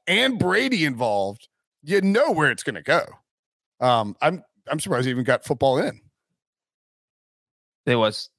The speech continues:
Speaker 2: mildly surprising.
Speaker 1: How'd you, when
Speaker 2: Wilson
Speaker 1: did you
Speaker 2: fawned over everybody on set.
Speaker 1: When did you listen to it?
Speaker 2: I run a Pick Six newsletter where I have to write about the
Speaker 1: Oh, man.
Speaker 2: podcast every single day, Brinson. Thank
Speaker 1: That's
Speaker 2: you.
Speaker 1: right.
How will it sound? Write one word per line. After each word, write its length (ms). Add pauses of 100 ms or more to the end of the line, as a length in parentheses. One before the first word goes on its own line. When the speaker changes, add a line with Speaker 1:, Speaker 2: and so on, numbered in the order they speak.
(220)
Speaker 2:
mildly 320
surprising. 540 (480)
Speaker 1:
How'd 200
you, 60
when 80
Speaker 2:
Wilson 260
Speaker 1:
did 40
you 40
Speaker 2:
fawned 260
over 280
everybody 340
on 140
set. 300 (300)
Speaker 1:
When 140
did 140
you 100
listen 260
to 120
it? 100 (680)
Speaker 2:
I 260 (140)
run 420
a 80
Pick 220
Six 260
newsletter 520
where 120
I 40
have 100
to 80
write 240
about 180
the 60
Speaker 1:
Oh, 20
man. 220
Speaker 2:
podcast 380
every 260
single 300
day, 180
Brinson. 420 (640)
Thank 220
Speaker 1:
That's 20
Speaker 2:
you. 100
Speaker 1:
right. 80